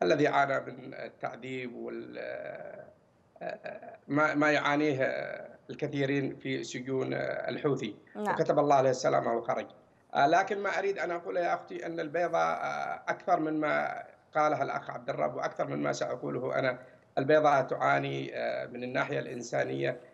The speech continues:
Speaker 1: إلى درجة أنني أصنفها محافظة منكوبة بكل ما تعنيه الكلمة، فلا توجد هناك أي إغاثة، و-، لأن مخارج ومداخل البيضاء يتحكم فيها الميليشيات الإنقلابية، لن تصلهم إطلاقا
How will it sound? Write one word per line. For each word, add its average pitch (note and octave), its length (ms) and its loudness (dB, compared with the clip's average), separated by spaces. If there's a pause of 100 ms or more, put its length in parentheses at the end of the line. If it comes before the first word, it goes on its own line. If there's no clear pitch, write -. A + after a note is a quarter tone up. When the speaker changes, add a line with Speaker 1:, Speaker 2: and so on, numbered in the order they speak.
(180)
Speaker 1:
إلى D3 140 4
درجة C#3+ 440 2
أنني C3+ 380 -2
أصنفها C3+ 720 0
محافظة C3 560 0
منكوبة C3 480 -2
بكل B2+ 320 -6
ما B2 160 0
تعنيه B2 340 -2
الكلمة، A#2 400 -4 (380)
فلا F3 180 8
توجد F3 460 0
هناك D3+ 380 2
أي D#3 280 -2
إغاثة، C#3+ 580 4 (380)
و-، C3 320 4
لأن D#3 500 0
مخارج C#3+ 560 2
ومداخل C#3 540 0
البيضاء C#3 480 2
يتحكم C3+ 480 -6
فيها C#3+ 160 -2
الميليشيات C3 560 -4
الإنقلابية، C#3 580 -2
لن E3+ 220 0
تصلهم D3+ 560 -2
إطلاقا D3 600 2